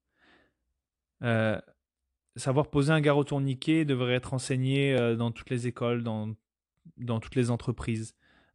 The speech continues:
Euh, là, on a parlé, par exemple, d'un accident de voiture, on a parlé, euh, euh,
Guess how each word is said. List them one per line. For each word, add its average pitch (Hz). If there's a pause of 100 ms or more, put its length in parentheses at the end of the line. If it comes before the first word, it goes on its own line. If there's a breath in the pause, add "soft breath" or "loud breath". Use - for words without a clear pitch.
Euh, 107
là, 127
on 127
a 113
parlé, 117
par 113
exemple, 113
d'un 113
accident 113
de 113
voiture, 127
on 120
a 107
parlé, 113
euh, 110 (540 loud breath)
euh, 107